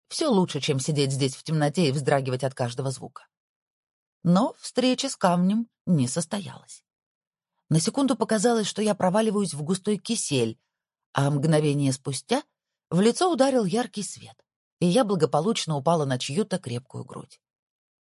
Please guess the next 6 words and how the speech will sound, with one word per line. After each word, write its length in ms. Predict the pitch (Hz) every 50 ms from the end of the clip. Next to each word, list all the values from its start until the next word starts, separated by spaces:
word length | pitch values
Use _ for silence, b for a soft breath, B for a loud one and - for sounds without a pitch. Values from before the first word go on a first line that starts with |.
| _ _ _ _ _ _ _ _ _ _ _ _ _ _ _ _ _ _ _ _ _ _ _ _
«Ваша 280 | - 120 113 107 - 95
светлость?» — 540 | - 117 120 131 147 175 180 - - - _ _ _ _ _ _ _ _ _ _ _ _ _ _
раздался 460 | - - 151 147 139 156 151 147 -
встревоженный 560 | 143 - - 151 143 143 147 135 147 143 139 139
голос 360 | 143 156 143 143 143 131 -
Нуэра. 440 | 151 139 139 139 135 131 127 127